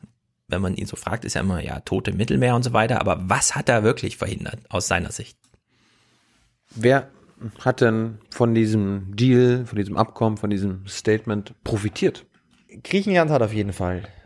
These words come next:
Speaker 3: äh, Griechenland wäre untergegangen. Der Plan, der alternative Plan, den es, äh, im Februar zweitausendsechzehn gab in Brüssel und vor allem unter E-U-Mitgliedsländern war,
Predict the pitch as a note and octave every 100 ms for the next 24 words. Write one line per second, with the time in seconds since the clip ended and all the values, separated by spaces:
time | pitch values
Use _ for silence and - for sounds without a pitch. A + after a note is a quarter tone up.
0 | - G#2+ F#2+ F#2+ - F3 D#3+ B2+ B2 A#2+
1 | - B2+ A2 G2+ F#2 F#2+ F2+ F2+ - F#2+
2 | - C3 D3 D#3 D#3 C#3 - - G#2+ G#2+
3 | A#2+ A2+ D3+ D#3 D3+ C3+ B2+ B2+ B2+ B2+
4 | - _ _ _ - A2 G#2+ - - A2+
5 | G#2+ F#2+ F2+ - _ _ _ _ _ _
6 | _ - G#2 G#2 G#2 - B2 A2+ A2 -
7 | A2+ A2 G#2+ G2+ - A2+ - - A2 G#2+
8 | G#2 G2+ G2+ A#2 - A#2+ A2+ - - G2
9 | F#2 - - - F2 G2+ F#2+ B1 E2 G#2+
10 | A#2 A#2+ G#2+ A2 A2 G#2+ G#2+ G#2+ G#2+